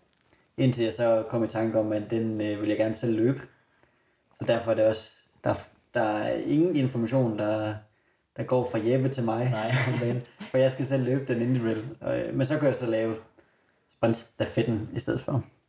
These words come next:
Speaker 1: Og jeg skal lave, eller lave banerne sammen med Stefan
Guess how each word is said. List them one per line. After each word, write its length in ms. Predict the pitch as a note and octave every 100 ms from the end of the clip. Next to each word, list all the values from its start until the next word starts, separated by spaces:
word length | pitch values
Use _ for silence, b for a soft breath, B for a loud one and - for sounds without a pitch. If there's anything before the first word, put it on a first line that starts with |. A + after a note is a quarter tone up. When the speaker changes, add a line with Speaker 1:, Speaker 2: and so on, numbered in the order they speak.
| _ -
Speaker 1:
Og 100 | -
jeg 80 | -
skal 240 | - A2+
lave, 420 | A#2 A#2+ A#2+ A#2+
eller 140 | A2 A2
lave 220 | A2+ A#2+
banerne 320 | A#2+ A#2+ A#2
sammen 300 | A2 A2+ A2
med 160 | A2 A2 b b b b b b
Stefan 560 | - C3 C#3 - G2+